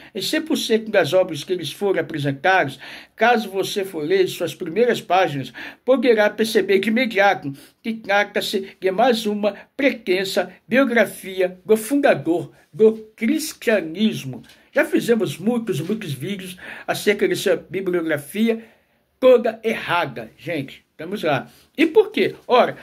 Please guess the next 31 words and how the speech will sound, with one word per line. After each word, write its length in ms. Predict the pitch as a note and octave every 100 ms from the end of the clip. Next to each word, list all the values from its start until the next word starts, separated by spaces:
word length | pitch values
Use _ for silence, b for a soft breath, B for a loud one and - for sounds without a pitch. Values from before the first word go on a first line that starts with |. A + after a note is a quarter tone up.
| B
porque 260 | - C4+ D4+
tudo 420 | - F4+ G4 E4+
que 140 | - A#3
você 360 | A3 - G#3+
vê 380 | C#3+ C3 F#3 A3+
ali, 440 | F#3 E3+ G#3+ A3 -
encontrar, 720 | F3+ F3+ D#3+ C#3 G3 G#3 B B B
terá 200 | G3 G#3+
como 240 | G#3+ A3+ A3
base 340 | F3 F#3 C#3
registro 640 | D#3 C#3 G#3 A3 - C#3 B B B -
que 200 | G#3 F#3+
encontramos 640 | G#3 G#3 D#3 F3 G#3 G3 -
nos 180 | G3
evangelhos, 640 | G3 G3 F#3+ C#3+ D#3+ C3 A2 B B
no 120 | G3+ A3
Novo 300 | G3 G3 F#3+
Testamento. 640 | G3+ G3 A3+ F#3 E3+ F3+
Que 80 | D4+
eles 180 | F4 -
dizem 280 | C#4+ B3 A#3
que 80 | A3+
é 20 |
Novo 220 | G3+ G3
Testamento, 640 | G#3+ G3 - D#3+ F#3 F#3+ -
que 160 | G#3
não 120 | F3+
é 60 | F3
nada 420 | D#3+ F#3 A#3+ A3+
de 140 | F3+ F3+
novo, 480 | E3 G3+ G3+ G3+